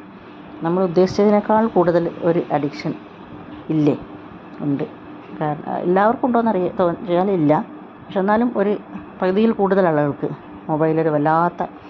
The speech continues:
അഡിക്ഷനാണ്. മൊബൈൽ നോക്കാതെ ബാത്റൂമിൽ പോകാൻ പറ്റാത്ത ആളുകൾ ഒരുപാട് പേരുണ്ട്. രാവിലെ ബാത്റൂമിൽ പോകണമെങ്കിൽ മൊബൈൽ എടുത്തുകൊണ്ട് ബാത്റൂമിലേക്ക് പോവുക.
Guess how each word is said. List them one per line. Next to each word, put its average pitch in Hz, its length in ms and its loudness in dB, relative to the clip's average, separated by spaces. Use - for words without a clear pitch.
അഡിക്ഷനാണ്. 151 560 -2
മൊബൈൽ 160 340 2
നോക്കാതെ 160 600 2
ബാത്റൂമിൽ 170 400 2
പോകാൻ 170 180 2
പറ്റാത്ത 151 280 0
ആളുകൾ 143 320 2
ഒരുപാട് 147 280 2
പേരുണ്ട്. 139 340 -2
രാവിലെ 156 320 0
ബാത്റൂമിൽ 160 380 2
പോകണമെങ്കിൽ 156 280 0
മൊബൈൽ 151 320 2
എടുത്തുകൊണ്ട് 147 340 0
ബാത്റൂമിലേക്ക് 147 500 0
പോവുക. 139 240 0